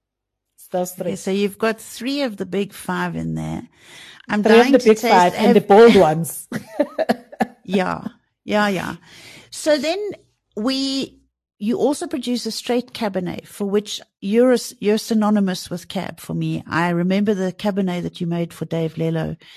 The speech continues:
Speaker 2: It was
Speaker 1: Yes.
Speaker 2: absolutely delicious. It was a bit of an iconic wine, and I,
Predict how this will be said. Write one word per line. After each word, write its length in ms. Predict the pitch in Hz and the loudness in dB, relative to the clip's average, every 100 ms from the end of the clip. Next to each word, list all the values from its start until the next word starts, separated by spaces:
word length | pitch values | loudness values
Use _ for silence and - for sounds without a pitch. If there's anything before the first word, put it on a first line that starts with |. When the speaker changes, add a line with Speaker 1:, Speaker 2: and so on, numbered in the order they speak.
| - - - | -20 -18 -10
Speaker 2:
It 120 | 175 | -2
was 160 | 180 175 - | -2 -2 -10
Speaker 1:
Yes. 140 | 160 | -10
Speaker 2:
absolutely 560 | - - 170 160 - 160 | -8 -6 -4 -6 -6 -8
delicious. 760 | 147 156 147 160 - - - _ - - - - | -4 -4 -2 -4 -6 -12 -18 _ -20 -20 -20 -6
It 140 | 165 185 | -2 0
was 160 | 175 | 0
a 40 | 175 | 0
bit 140 | 190 | 0
of 140 | 190 | 2
an 80 | 175 | 0
iconic 580 | 170 160 - 190 165 170 | -2 -6 -4 -4 -4 -8
wine, 400 | 165 170 170 165 | -8 -6 -6 -8
and 220 | - 160 - | -10 -12 -10
I, 400 | 165 170 170 | -10 -8 -10